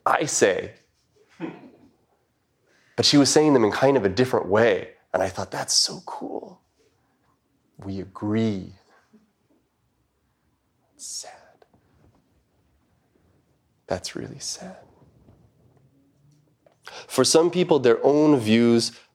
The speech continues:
are primary. They open a sutra, memorize a word or two, and consider this to be Buddha Dharma. Later, when they visit with an awakened teacher or a skilled master and hear the teaching,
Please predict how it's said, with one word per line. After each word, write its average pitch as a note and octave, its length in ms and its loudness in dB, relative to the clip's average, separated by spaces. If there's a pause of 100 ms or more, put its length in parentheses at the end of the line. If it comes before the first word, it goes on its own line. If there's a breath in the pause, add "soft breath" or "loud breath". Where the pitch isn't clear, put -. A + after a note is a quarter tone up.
(120)
are G#2 120 2
primary. F2+ 640 -2 (520)
They A#2+ 120 2
open D3 280 4
a A#2+ 60 0
sutra, D3 420 2
memorize A#2+ 460 4
a A2 40 0
word A#2+ 320 4
or G#2+ 100 4
two, A2+ 380 4
and G#2+ 140 0
consider A#2+ 420 2
this B2 220 0
to G#2+ 80 -4
be F#2+ 140 -2
Buddha G2+ 280 2
Dharma. F#2 420 0 (840 loud breath)
Later, C3+ 360 4
when A2 140 2
they G2+ 80 4
visit A#2+ 300 2
with A2 160 4
an G2 80 2
awakened G#2+ 440 2
teacher C3+ 300 0
or G2+ 160 2
a F#2+ 60 0
skilled B2+ 420 0
master A2 440 2
and F#2+ 160 0
hear C#3 260 2
the G#2+ 100 0
teaching, G#2 540 -2